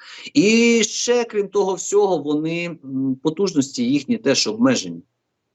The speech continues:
Слухай, друже, Е, я пам'ятаю, Європейський Союз там виділяли мільярди для того, щоб виготовляти снаряди для України.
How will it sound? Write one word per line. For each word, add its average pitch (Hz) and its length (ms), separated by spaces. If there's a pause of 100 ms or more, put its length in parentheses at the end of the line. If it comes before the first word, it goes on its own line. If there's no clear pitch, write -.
Слухай, 185 280
друже, 139 360 (720)
Е, 120 100
я 151 120
пам'ятаю, 185 520
Європейський 175 540
Союз 175 300
там 143 200
виділяли 151 440
мільярди 147 580
для 127 140
того, 143 240
щоб 135 240
виготовляти 131 680
снаряди 143 400
для 110 120
України. 101 460